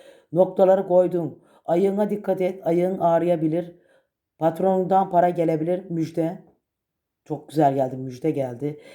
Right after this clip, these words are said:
Sevgili teraziler, evlilikte problemlerin var. Problemlere ağır ağır noktayı koyacaksın.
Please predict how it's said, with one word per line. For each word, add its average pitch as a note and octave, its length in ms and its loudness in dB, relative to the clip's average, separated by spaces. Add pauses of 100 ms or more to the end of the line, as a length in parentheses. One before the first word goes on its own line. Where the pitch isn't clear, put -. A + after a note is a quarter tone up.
Sevgili D#3 460 0
teraziler, D3 600 0 (300)
evlilikte F3+ 680 2
problemlerin F3+ 720 -2
var. A#2+ 160 -12 (840)
Problemlere F#3 600 2
ağır F#3 360 2
ağır F3+ 300 2
noktayı F#3 400 -4
koyacaksın. D#3+ 540 -2